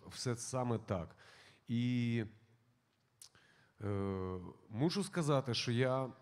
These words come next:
ніколи в житті не відчував таких відчуттів. Для мене це справжнє, е, справжнє, м, піднесення, тому що багато було сумних думок,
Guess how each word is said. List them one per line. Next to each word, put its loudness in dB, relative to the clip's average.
ніколи 2
в 0
житті 0
не -2
відчував -2
таких -6
відчуттів. -4
Для -4
мене 0
це -6
справжнє, 0
е, 0
справжнє, -2
м, -16
піднесення, -2
тому -2
що -2
багато 0
було -2
сумних 0
думок, 0